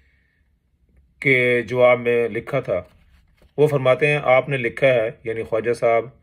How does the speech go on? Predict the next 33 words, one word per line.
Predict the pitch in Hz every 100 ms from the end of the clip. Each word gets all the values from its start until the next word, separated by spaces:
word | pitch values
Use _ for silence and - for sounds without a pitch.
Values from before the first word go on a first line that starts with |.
| _ _ _ _ _ -
حسن | - 139
صاحب | 143 143 117
نے، | 110 113 113
آپ | 117 123
نے | 120
لکھا | 110 - 139
ہے | 123 101 - _ _ _ _
کہ | -
حضور | 123 117 139
اقدس | 127 - 151 139
صلی | 135 123
اللہ | 117 123
علیہ | 127
وسلم | 117 120 120 131
نے | 123 107 104
مرض | 101 117 117
الموت | 123 120 110 120 127
میں | 123 101 95 - _ _ _ _ _ -
کاغذ | 139 143 143 143 -
طلب | 117 101
کیا | - 92 87 82 _ _ _ _ _ _ _ _ _
اور | 131 135
ارشاد | 139 - 135 147
فرمایا | 156 143 131 127
کہ | 131 139
"میں | 123
تمہیں | 120 127 127 113
لکھ | 104 123 139 139
دوں | 135 143 - _ _ _ _ _ _ _
تاکہ | 127 123
تم | 127 135
میرے | 123 120
بعد | 110 127 120